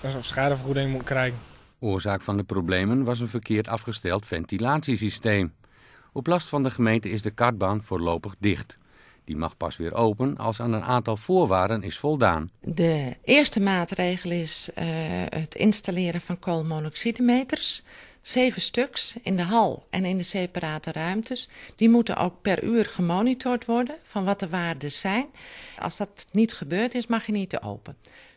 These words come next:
Speaker 3: Tweede eis is om dan te stellen van: als hij dit gedaan heeft, dan mag hij open, dat hij binnen een maand door een erkend en gecertificeerd installatiebedrijf het ventilatiesysteem laat optimaliseren, beter laat inregelen.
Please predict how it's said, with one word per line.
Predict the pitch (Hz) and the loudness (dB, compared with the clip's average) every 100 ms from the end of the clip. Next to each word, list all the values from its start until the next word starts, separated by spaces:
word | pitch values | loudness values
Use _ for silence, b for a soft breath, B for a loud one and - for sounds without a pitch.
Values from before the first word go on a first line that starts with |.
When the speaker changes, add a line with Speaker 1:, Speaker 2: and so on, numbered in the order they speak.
| B | B
Speaker 3:
Tweede | - - 233 294 | -4 0 0 0
eis | 269 240 233 - | -2 -2 -2 -4
is | 226 202 - - | -4 -2 -2 -4
om | - 170 | -4 -4
dan | 165 165 | 0 -2
te | - | -2
stellen | - 190 156 160 | -2 0 0 -2
van: | 160 | -4
als | 147 - | -4 -6
hij | 147 | -2
dit | 214 262 | 0 0
gedaan | - 180 170 156 | -2 -2 0 0
heeft, | 156 147 147 | -2 -4 -2
dan | 180 | -2
mag | 175 165 | -2 -2
hij | 160 135 | 0 0
open, | 156 143 160 B B B | 0 -2 -6 B B B
dat | - 180 | -4 -2
hij | 147 | -4
binnen | 127 214 269 285 | 4 6 6 4
een | 254 | 2
maand | 196 160 165 - | 2 2 -2 -4
door | 175 165 | -6 -6
een | 156 143 | -6 -4
erkend | - - - 208 226 | -4 -4 -2 0 -2
en | 190 | -4
gecertificeerd | - - 180 - - - - 202 180 - | -4 -4 -4 -6 -12 -8 -2 0 -2 -4
installatiebedrijf | - 135 - 160 190 226 233 190 185 175 180 - B B B B | -10 -8 -6 -2 -2 -2 -4 -4 -2 0 -2 -6 B B B B
het | 170 | -2
ventilatiesysteem | - 208 175 175 190 214 - - 190 175 - 180 170 165 - | 4 4 2 0 0 0 -2 -2 -2 -2 0 2 0 -4 -8
laat | 160 170 170 - | -2 0 0 -6
optimaliseren, | - 180 - 180 170 165 - 156 143 - - - | -12 -4 0 2 0 -2 -2 -2 -4 -6 -10 -2
beter | 196 214 208 | 0 0 -4
laat | 175 170 165 | -6 -6 -6
inregelen. | - 139 127 131 117 - - | -8 -8 -8 -10 -10 -14 -14